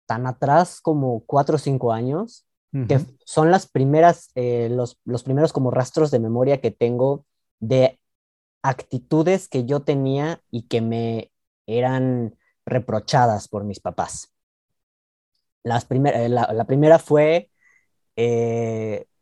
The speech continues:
Speaker 1: tratar de imitar a mi papá, eh, como rasurándose.
Speaker 2: Ujú.
Speaker 1: Eh, mi familia, la verdad es que en, en, en general siempre ha sido como muy abierta en cuestiones de,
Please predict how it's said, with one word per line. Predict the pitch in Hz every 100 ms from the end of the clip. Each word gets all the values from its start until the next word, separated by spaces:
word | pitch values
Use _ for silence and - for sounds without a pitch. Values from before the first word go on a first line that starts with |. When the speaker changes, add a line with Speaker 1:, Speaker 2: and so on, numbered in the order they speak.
| - _ 135
Speaker 1:
tratar | 135 131 - 139 139
de | 139 143
imitar | 131 - 131
a |
mi | 131
papá, | 113 104 - 120 120 117 113 113 - _ _ _ _ _ -
eh, | 101 98 101
como | 101 98
rasurándose. | 101 - 117 147 156 233 - _ _ _ _
Speaker 2:
Ujú. | 135 101 123 147 - _ _ _ _ _ _ _ -
Speaker 1:
Eh, | 117 110 107
mi | 107 110 107 104 139 131
familia, | 131 139 143
la | 131
verdad | 117 131
es | -
que |
en, | 117 120 120 - _ _ _ _
en, | 131 127
en | - 135
general | 131 135 143
siempre | 170 - 151 147 151 143 135 123
ha | 110
sido | 131 - 135
como | 127 120
muy | 120 127 131
abierta | 120 120 123 123 131
en | 123
cuestiones | 113 - 123 120
de, | 117 113